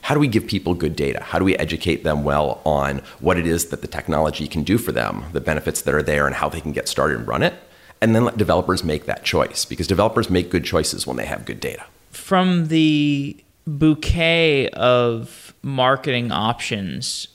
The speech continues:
Speaker 2: available to software companies, we have banner ads, ebooks, conference booths, airport ads, podcast ads. I'm looking at my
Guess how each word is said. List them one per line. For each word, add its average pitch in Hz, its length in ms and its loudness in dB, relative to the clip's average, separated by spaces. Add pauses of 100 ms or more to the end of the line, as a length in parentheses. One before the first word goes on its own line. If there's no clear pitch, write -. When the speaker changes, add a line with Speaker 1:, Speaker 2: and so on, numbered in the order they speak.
(120)
Speaker 2:
available 123 720 2
to 110 120 -10
software 113 540 0
companies, 107 840 -8 (800)
we 127 140 0
have 120 1040 0 (480)
banner 123 480 0
ads, 101 720 -4 (320)
ebooks, 127 1040 0 (320)
conference 143 580 0
booths, 117 800 0 (640)
airport 135 760 0
ads, 73 760 -6 (480)
podcast 135 920 0
ads. 80 520 -6 (240)
I'm 147 160 2
looking 143 400 2
at - 260 0
my 120 640 0